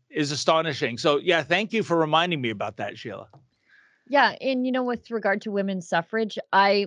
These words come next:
Speaker 2: might seriously sign that petition, depending on the day and how many of my <laughs> fellow females voted for Justin Trudeau because of his hair. Some days I'm like, "Dude, should they have given us the vote?" I'm not, I'm not sure. <laughs>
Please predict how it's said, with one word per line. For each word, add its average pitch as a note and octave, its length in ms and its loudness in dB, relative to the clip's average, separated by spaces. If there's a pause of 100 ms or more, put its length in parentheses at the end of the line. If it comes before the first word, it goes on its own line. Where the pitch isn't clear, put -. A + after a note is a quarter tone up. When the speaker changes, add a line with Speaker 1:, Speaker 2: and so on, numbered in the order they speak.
Speaker 2:
might F#3 420 2
seriously G#3+ 540 0
sign D#3+ 240 0
that D3+ 160 -2
petition, D#3+ 640 -4
depending F3+ 440 0
on E3 120 0
the E3 80 2
day D#3+ 400 4
and F3 160 -2
how E3+ 160 2
many E3+ 240 0
of E3 100 -4
my E3 200 2
<laughs> - 120 -4
fellow G#3 420 8 (440)
females B3 680 2
voted G#3 420 -4
for G3 140 -10
Justin F3+ 440 -6
Trudeau F3 360 2
because E3 340 -4
of E3 120 -8
his E3 120 -2
hair. E3 420 -2 (500)
Some A3+ 180 0
days A3 240 4
I'm G3+ 100 0
like, F#3 280 -6
"Dude, A#3+ 160 -12
should B3+ 160 -14
they E4 100 -8
have D4 140 -8
given D4 200 -12
us C#4+ 140 -14
the C4+ 60 -16
vote?" C#4+ 180 -8
I'm G#3 120 -8
not, G#3 180 -10 (160)
I'm F#2+ 60 -12
not - 140 -12
sure. - 200 -10 (260)
<laughs> - 220 -10